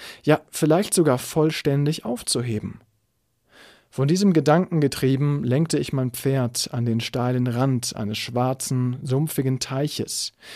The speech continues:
der von keinem Hauch bewegt neben dem Schlosse lag, und spähte ins Wasser. Doch ein Schauder, noch stärker als zuvor, schüttelte mich beim Anblick der auf den Kopf gestellten und verzerrten Bilder,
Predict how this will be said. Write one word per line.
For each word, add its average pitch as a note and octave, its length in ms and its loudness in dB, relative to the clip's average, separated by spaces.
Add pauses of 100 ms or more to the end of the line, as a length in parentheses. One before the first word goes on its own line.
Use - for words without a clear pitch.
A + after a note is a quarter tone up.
(220)
der - 80 -2
von A2+ 220 -4
keinem C3+ 420 0
Hauch C3 200 0
bewegt B2 720 -2
neben B2+ 280 2
dem C3+ 160 0
Schlosse C#3+ 400 -2
lag, A#2+ 360 -2 (500)
und D#3+ 140 0
spähte C#3 400 2
ins D3 280 -2
Wasser. - 420 -2 (720)
Doch - 180 -8
ein B2 200 0
Schauder, B2+ 840 0
noch C#3 240 -2
stärker B2+ 440 0
als A#2 200 -2
zuvor, B2 520 -2 (320)
schüttelte C#3 500 0
mich B2+ 220 0
beim B2+ 180 0
Anblick C3 540 0
der A#2+ 180 2
auf B2 160 -4
den B2 180 -2
Kopf - 300 -4
gestellten C3 640 0
und C3 160 -6
verzerrten C3+ 580 -2
Bilder, B2+ 480 0